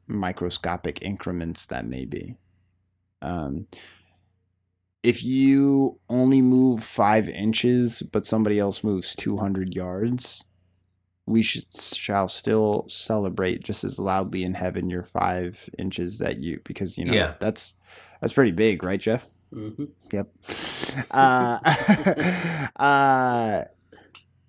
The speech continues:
Speaker 1: th-, we will celebrate it just as much as somebody going two hundred yards. Um, it is extremely important to recognize that,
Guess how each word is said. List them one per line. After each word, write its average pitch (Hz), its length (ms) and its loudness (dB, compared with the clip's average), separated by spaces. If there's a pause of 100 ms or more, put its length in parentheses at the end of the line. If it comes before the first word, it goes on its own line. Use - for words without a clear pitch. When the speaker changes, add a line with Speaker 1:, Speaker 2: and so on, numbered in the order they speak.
(220)
Speaker 1:
th-, 131 200 2
we 139 120 8
will 131 140 4
celebrate 123 540 6
it 110 320 2
just 113 560 4
as 107 160 2
much 101 420 0
as 98 260 -2
somebody 95 540 -2 (420)
going 95 320 0
two 95 220 -6
hundred 85 380 -6
yards. 82 640 -8 (320)
Um, 87 500 -6 (420)
it 120 160 0
is 98 480 -2 (260)
extremely 107 760 -2
important 87 580 -6
to - 100 -10
recognize 87 760 -6
that, 87 280 -2